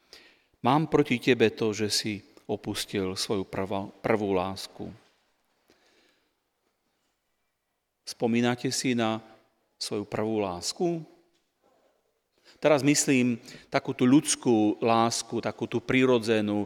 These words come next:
keď ste sa zamilovali do nejakého dievčaťa alebo do nejakého chlapca.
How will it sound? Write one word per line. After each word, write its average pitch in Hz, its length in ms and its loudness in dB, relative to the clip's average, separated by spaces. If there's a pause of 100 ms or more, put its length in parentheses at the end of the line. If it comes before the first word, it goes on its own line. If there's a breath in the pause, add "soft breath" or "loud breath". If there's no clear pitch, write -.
(480 loud breath)
keď 120 400 0
ste - 240 -4
sa 123 240 2
zamilovali 117 640 6
do 110 160 -2
nejakého 110 400 -2
dievčaťa 113 640 -2
alebo 104 240 -4
do 104 160 -6
nejakého 107 400 -6
chlapca. 107 640 -10